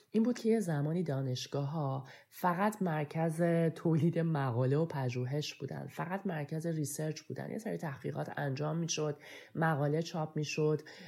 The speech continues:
اه، پایان نامه حالا چاپ می‌شد و فراتر از این اتفاق دیگه نمی‌افتاد.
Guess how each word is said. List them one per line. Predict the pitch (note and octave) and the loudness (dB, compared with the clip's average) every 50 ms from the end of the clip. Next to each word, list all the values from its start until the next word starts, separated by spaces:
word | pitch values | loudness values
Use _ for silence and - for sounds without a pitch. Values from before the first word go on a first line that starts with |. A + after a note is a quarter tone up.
| - - | -4 0
اه، | - D3 C#3 | 2 2 2
پایان | - - D#3+ D#3+ D#3 D3+ D3 C#3+ C#3+ | 2 2 2 4 6 6 6 4 4
نامه | C#3+ C3+ C#3 D3 D#3 | 2 2 2 0 0
حالا | D#3 D#3 D#3 D#3 D3+ D3 | 0 0 0 2 2 0
چاپ | D3 - - D3+ C#3+ - - | 0 -2 -4 -4 -4 -2 -2
می‌شد | D#3+ D3+ - - D3 D3 D3 C#3+ D#3 D#3 | -4 -4 -2 -4 -4 -4 -4 -4 -4 -4
و | D#3 D3+ C#3+ C#3 C#3 - - - _ _ | -2 -2 -2 -2 -4 -8 -14 -20 _ _
فراتر | - - - F#3 F3 F3 E3+ F3 F3+ F#3+ G3 | -10 -4 -2 0 0 0 0 -2 -2 -2 -2
از | G3 F3+ D#3 | -2 -2 -2
این | D#3+ F3 F3+ | -2 -2 -4
اتفاق | E3 E3 D#3+ D3 - C#3+ C#3+ C#3+ C#3+ | -4 -6 -6 -6 -6 -4 -4 -4 -4
دیگه | C3+ C3+ B2 - D3+ D#3 | -4 -4 -4 -4 -2 -2
نمی‌افتاد. | D#3+ F3 F3+ F3+ E3+ C#3 B2 A2+ A2 - - - - - - | -2 -2 -2 -2 -2 -2 -4 -6 -8 -10 -12 -12 -12 -12 -12